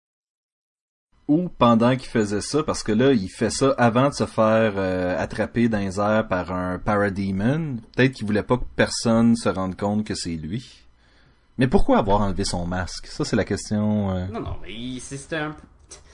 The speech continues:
Speaker 2: <laughs> c'était, je, je l'ai pas compris. Ça a pas beaucoup d'impact dans l'histoire, mais vraiment pas, là. Et... Mais bon.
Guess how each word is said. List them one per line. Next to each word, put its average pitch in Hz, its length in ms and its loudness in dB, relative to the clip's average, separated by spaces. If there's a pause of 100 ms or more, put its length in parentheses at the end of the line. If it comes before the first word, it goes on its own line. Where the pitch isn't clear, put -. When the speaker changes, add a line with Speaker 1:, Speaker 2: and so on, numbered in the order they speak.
(460)
Speaker 2:
<laughs> - 200 -14
c'était, 165 600 -4
je, 143 160 -12
je 131 60 -10
l'ai 160 80 -4
pas 196 100 -2
compris. 151 580 -6 (280)
Ça 127 240 0
a 127 60 2
pas 196 160 0
beaucoup 180 280 -6
d'impact 147 580 -6
dans 127 140 -4
l'histoire, 123 580 -8
mais 95 340 -12
vraiment 98 340 -10
pas, 143 220 -10
là. 185 120 -8 (960)
Et... 98 680 -10
Mais 101 140 -8
bon. 95 120 -12